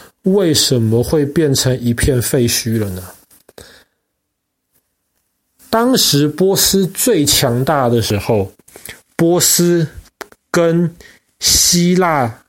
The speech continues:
发生了一场战争，叫做波西战争。爸爸去年讲故事的时候，有一集讲到这个温泉关之战，就是讲到这个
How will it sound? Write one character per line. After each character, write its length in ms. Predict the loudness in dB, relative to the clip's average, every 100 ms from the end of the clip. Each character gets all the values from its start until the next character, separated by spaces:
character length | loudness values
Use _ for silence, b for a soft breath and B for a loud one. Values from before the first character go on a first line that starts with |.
| _ _ -8
发 320 | -2 0 2
生 180 | 2 2
了 120 | 2
一 80 | 2
场 260 | 0 -2
战 300 | -2 0 0 0
争， 280 | 0 -2 -6 B B
叫 200 | -2 0
做 180 | 2 0
波 320 | 0 0 0
西 300 | 2 2 0
战 260 | 2 0 0
争。 260 | -2 -4 -6 B B B B B -4
爸 120 | 0
爸 140 | 0
去 180 | 2 2
年 160 | 2 2
讲 240 | 2 0
故 200 | 2 0
事 200 | 2 2
的 60 | 2
时 140 | 2
候， 80 | 2
有 300 | 2 2 2
一 40 |
集 240 | 2 0 0
讲 220 | 0 2
到 180 | 2 2
这 100 | 2
个 120 | 2
温 180 | 2 2
泉 220 | 0 0
关 200 | 0 0
之 140 | 0
战， 220 | 0 -2 -4 _ _ B B
就 140 | -4 0
是 160 | 0
讲 260 | 0 -2 0
到 160 | 0 0
这 220 | 0 0
个 260 | 0 0